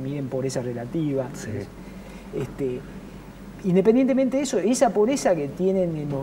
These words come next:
Speaker 1: en los distintos países del mundo, estamos hablando de África, no solamente de Europa, de África, de Asia, de continentes muy pobres, está un poco más regular y parejamente distribuida en, en el territorio de la,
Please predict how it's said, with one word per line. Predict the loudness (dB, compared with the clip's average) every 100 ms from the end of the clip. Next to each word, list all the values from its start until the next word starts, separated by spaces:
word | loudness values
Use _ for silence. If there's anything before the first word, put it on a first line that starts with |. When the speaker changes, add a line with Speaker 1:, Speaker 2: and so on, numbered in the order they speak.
| -6 -6
Speaker 1:
en | -6
los | -6 -4
distintos | 0 2 4
países | 4 4
del | 2
mundo, | 0
estamos | 2 0 0
hablando | -2 -2 0
de | -2
África, | -2 -2 -2 -4 -2 -4
no | -4
solamente | -6 -4 -4
de | -2
Europa, | -2 -2 -4
de | -2 0
África, | 0 -2 -4 -2
de | 0
Asia, | -2 -2 -4
de | -4
continentes | -4 -4 -4 -4
muy | -4 0
pobres, | 2 2 -2 -8 -16 -16 -16 -16 -10
está | -10 -2 0
un | 2
poco | 4 4
más | 4 2
regular | 0 0 4 6 6
y | 2
parejamente | -2 -2 -2 -4 -4 -2 -4
distribuida | -4 -4 0 2 2 0 -4 -8 -16 -18 -10
en, | -6 -6 -6 -8
en | -8 -6
el |
territorio | -4 -4 -2 -2 0 0
de | 0
la, | -2 -6